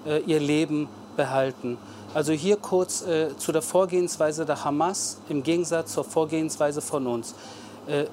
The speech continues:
unsere Soldaten, das ist natürlich ein anderes Thema. Es ist der Job dieser Soldaten natürlich jetzt, äh, die Hamas,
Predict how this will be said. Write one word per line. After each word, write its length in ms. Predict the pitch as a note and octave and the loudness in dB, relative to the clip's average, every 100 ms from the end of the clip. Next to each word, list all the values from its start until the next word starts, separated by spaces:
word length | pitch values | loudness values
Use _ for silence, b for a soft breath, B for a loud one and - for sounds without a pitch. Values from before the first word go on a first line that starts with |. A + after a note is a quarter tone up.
| - | 0
unsere 300 | F3 D3+ D#3 | 4 4 4
Soldaten, 720 | D3+ D#3 D3+ G3+ G#3+ - B2+ B2 D3 | 6 6 6 4 4 0 -4 -6 -4
das 160 | E3 E3+ | 0 0
ist 140 | F#3 | 2
natürlich 320 | F#3 - D#3+ | 0 0 -2
ein 80 | E3 | -2
anderes 360 | D#3 F3+ F#3+ F#3+ | -2 -2 -2 -4
Thema. 400 | - F#3 G3+ G#3 | 0 0 0 -2
Es 140 | D#3+ - | -2 0
ist 260 | D3+ - - - | 0 -2 -4 -2
der 100 | C#3 | 0
Job 300 | A#2+ D3+ G#3 - - - | 2 2 0 -6 -18 -6
dieser 260 | F3+ F#3 F3 | -2 2 2
Soldaten 500 | E3+ D#3 D#3+ E3 F3+ | 2 2 0 0 -2
natürlich 560 | D#3+ - D#3+ E3+ - | -2 -2 -2 -2 -2
jetzt, 360 | C#3 D#3+ - B B B B | 0 0 -4 B B B B
äh, 100 | D3 | -2
die 140 | C#3+ | 0
Hamas, 540 | C#3 C#3 C#3+ E3+ - | 2 2 4 2 0